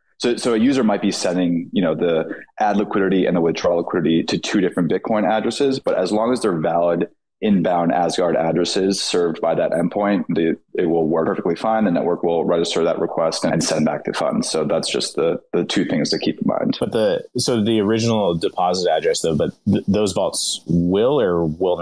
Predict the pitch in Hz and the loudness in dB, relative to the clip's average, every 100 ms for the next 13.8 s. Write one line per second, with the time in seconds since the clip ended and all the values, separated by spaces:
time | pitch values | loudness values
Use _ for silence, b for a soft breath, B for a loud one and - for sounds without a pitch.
0 | 87 85 85 87 87 80 80 - 80 78 | -2 -2 0 2 2 4 2 -2 -4 -4
1 | - 101 80 64 - 101 95 127 101 110 | -2 -2 0 -2 -2 -2 -2 -2 0 0
2 | 104 - 104 92 98 95 92 87 87 90 | -2 -2 0 2 2 2 2 2 2 0
3 | 90 92 87 - 85 80 - _ - 117 | 2 0 0 0 2 0 -4 _ -4 0
4 | 139 123 107 113 110 101 117 113 117 117 | 2 2 2 0 0 0 0 0 0 0
5 | 107 87 90 90 101 85 90 90 - - | 0 2 2 2 0 2 2 2 0 -6
6 | - 101 104 117 117 107 104 95 90 87 | -6 -2 0 0 0 2 2 2 0 -2
7 | - 92 92 95 98 90 87 - 98 87 | -2 0 0 0 0 0 -2 -2 -2 0
8 | 82 90 87 82 - - - 90 85 78 | 0 2 2 0 -2 -4 -2 0 2 0
9 | - - 98 90 90 87 - - - - | -2 -2 0 2 2 0 -4 -12 -14 -8
10 | - 110 101 - 92 92 - 92 90 87 | -2 0 0 2 0 0 0 0 2 2
11 | 85 - 92 90 87 85 85 82 82 85 | 2 0 0 0 2 2 2 0 0 0
12 | 82 82 78 82 82 85 80 82 65 - | 0 0 0 0 0 0 0 0 0 -2
13 | 82 78 78 78 80 80 78 | -2 0 0 0 0 0 0